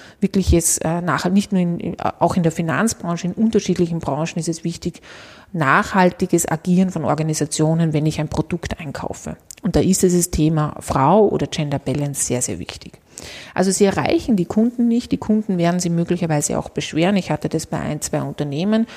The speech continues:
wo diese Balance nicht mehr gegeben wird oder wo das Unternehmen nachgelassen hat. Und da gab's abrupt Beschwerden von Kunden. So, und hier liegt eben genau das Thema,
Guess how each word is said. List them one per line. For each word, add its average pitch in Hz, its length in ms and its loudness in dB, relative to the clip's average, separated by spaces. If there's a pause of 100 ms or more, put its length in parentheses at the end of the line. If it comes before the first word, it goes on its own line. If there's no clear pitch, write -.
(280)
wo 196 100 4
diese 185 260 4
Balance 160 500 2
nicht 214 200 2
mehr 196 100 0
gegeben 175 420 2
wird 170 180 2
oder 160 240 2
wo 170 220 6
das 190 160 -2
Unternehmen 156 540 -4
nachgelassen 175 720 -2
hat. 185 200 -4 (640)
Und 190 580 2
da 143 120 4
gab's - 460 -2 (340)
abrupt - 720 -2
Beschwerden 170 520 0
von 160 220 -10
Kunden. - 380 -14 (220)
So, - 320 -4
und 170 220 -8
hier 240 300 4
liegt 214 320 2
eben 214 280 0
genau 160 280 0
das 156 200 -4
Thema, 196 320 0